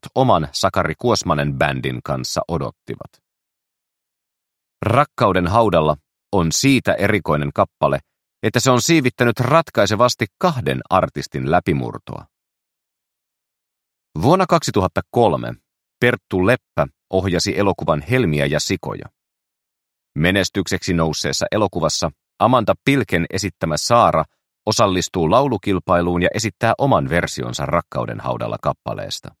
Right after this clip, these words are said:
Elokuvassa Pilke liikuttaa vain huuliaan, sillä kappaleen laulaa äänistunt-roolin tehnyt Elisabeth Ehrnrooth.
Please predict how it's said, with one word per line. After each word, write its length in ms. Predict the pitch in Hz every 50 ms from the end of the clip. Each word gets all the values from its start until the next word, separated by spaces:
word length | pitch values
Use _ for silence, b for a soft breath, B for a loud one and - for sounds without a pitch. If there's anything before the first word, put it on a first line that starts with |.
| _ _ _ _ _ _ _ _ _ _ _ _ _ _ _ _ _ _ _ _ _ _ -
Elokuvassa 640 | - 87 98 104 101 - 101 85 82 78 - - 87 78 - _ _ _ -
Pilke 380 | - 117 113 110 - 90 82 85
liikuttaa 600 | 98 110 101 - - 80 _ - - 78 76 73
vain 200 | 78 78 76 76 -
huuliaan, 540 | - 135 135 117 87 78 71 71 71 69 69 - _ _ _ _ -
sillä 200 | - - 107 107 107
kappaleen 580 | - 147 143 _ - 123 110 101 95 92 92 92
laulaa 500 | 104 104 98 95 90 90 90 85 80 - _ -
äänistunt-roolin 1300 | 117 127 131 117 101 90 - - - - - 104 98 90 80 - - 78 82 95 95 87 82 82 80 76
tehnyt 320 | - 92 82 85 82 80 - - - - -
Elisabeth 500 | 127 127 117 - 101 - 92 90 - - -
Ehrnrooth. 640 | - 110 98 80 67 62 53 55 50 - - - _